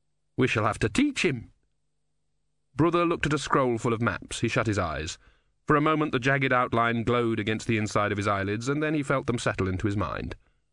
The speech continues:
They were still there somewhere. He could bring them back at any time. Ern unrolled another scroll. Pictures of animals. This one, drawings of plants and lots of writing. This one, just writing.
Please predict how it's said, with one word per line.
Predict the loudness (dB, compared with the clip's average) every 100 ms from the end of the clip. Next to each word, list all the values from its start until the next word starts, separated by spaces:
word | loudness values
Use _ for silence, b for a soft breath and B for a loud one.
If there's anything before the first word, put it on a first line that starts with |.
| _ _ _ _ _ _ -4
They | -2
were | 0
still | 0 0 2
there | 0 -2
somewhere. | -2 -2 -2 -2 -2
He | -2
could | -2 0
bring | 0
them | 0
back | 0 -2 0
at |
any | 0 0
time. | 0 -2 -4 -8 -12 _ _ _ _ _ _ _ _ _ _ _
Ern | 0 2 2 2
unrolled | 2 2 2 2 0
another | 0 -2
scroll. | -4 -4 -2 -2 -6 -10 _ _ _ _ _
Pictures | 0 2 2 0
of | 2
animals. | 0 0 -2 -4 -6 -8 -12 _ _ -2
This | 0 2
one, | 2 2 0 -4 B B B
drawings | 0 2 2 0
of | -2 0
plants | 0 0 -2 -2
and | 0
lots | 0 -2
of | 0
writing. | 0 0 -4 -6 -10 -18 _ _ _ 0
This | 0 2
one, | 0 2 -2 -6 -2
just | -2 2
writing. | 0 0 -4 -6